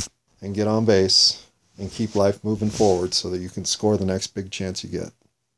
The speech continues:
Because it's not always something that's as expected that keeps you going,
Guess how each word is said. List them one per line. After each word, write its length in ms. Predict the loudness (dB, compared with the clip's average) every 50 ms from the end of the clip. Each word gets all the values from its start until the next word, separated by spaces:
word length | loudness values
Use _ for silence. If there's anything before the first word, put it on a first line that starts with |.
| _ _ _ _ _
Because 500 | -20 -10 -4 -4 -4 -2 -4 -6 -8 -10 _ _ _ _ _ _ _ _ _ _ _ _ _ _ _ _ _ _ _ _ _ _ _ _ _ _ _ _ _ _ -12
it's 200 | -8 -6 -2 0
not 200 | 2 4 4 6
always 400 | 6 6 6 6 4 4 4 2
something 500 | 2 0 0 -2 -4 -4 -4 -6 -4 -6
that's 480 | -6 -6 -4 -2 -2 -2 -2 -4 -8 -14 _ _ _ _ _ _ _ _ _ _ _ _ _ _
as 240 | -10 -8 -6 -6 -6
expected 680 | -6 -6 -6 -4 -4 -6 -6 -8 -10 -14 -14 -14 -18 _ _ _ _ _ _ _ _ _ _ _ _ _ _ _ _ _ _ _ _ _ _ _
that 140 | -16 -16
keeps 280 | -10 -10 -8 -6 -6 -6
you 60 | -4 -4
going, 480 | -4 -2 -2 -4 -4 -6 -8 -12 -14